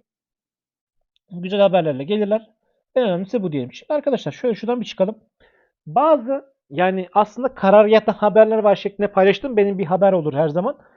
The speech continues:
Bunu da oyun kendisi bize iletti. Ben de bunları Türkçe çevirip sizin için, sizin önünüze sundum. Yeni gelecek liman güncelleme dedik. Bazı sorular en azından cevap bulabilmesi için önemli. Şuraya bir girelim.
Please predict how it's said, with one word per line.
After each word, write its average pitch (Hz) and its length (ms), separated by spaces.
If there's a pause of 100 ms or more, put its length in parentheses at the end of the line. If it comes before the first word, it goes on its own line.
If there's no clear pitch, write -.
(300)
Bunu 294 220
da 277 120
oyun 262 280
kendisi 254 580
bize 226 240
iletti. 233 580
Ben 233 180
de 202 60
bunları 196 200
Türkçe 220 240
çevirip 208 320
sizin 202 220
için, 185 200
sizin 185 180
önünüze 180 260
sundum. 180 300 (420)
Yeni 220 260
gelecek 262 360
liman 226 280
güncelleme 214 540
dedik. 214 240
Bazı 214 260
sorular 190 340
en 196 100
azından 180 360 (100)
cevap 185 260
bulabilmesi 180 420
için - 160
önemli. 147 440
Şuraya 202 360
bir 208 40
girelim. 190 320